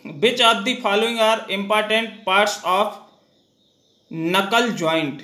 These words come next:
जो नकल ज्वाइंट है इसका कौन सा पार्ट है जो इंपॉर्टेंट है?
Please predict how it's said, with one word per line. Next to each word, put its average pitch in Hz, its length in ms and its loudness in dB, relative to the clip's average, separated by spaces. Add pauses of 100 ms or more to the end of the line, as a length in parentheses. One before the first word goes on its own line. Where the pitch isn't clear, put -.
(400)
जो 190 380 0
नकल 185 380 2
ज्वाइंट 226 360 2
है 226 360 0 (220)
इसका 202 360 2 (220)
कौन 202 240 -2
सा 240 140 0
पार्ट 208 340 2
है 220 120 2
जो 220 280 -2
इंपॉर्टेंट 202 640 -2
है? 214 120 2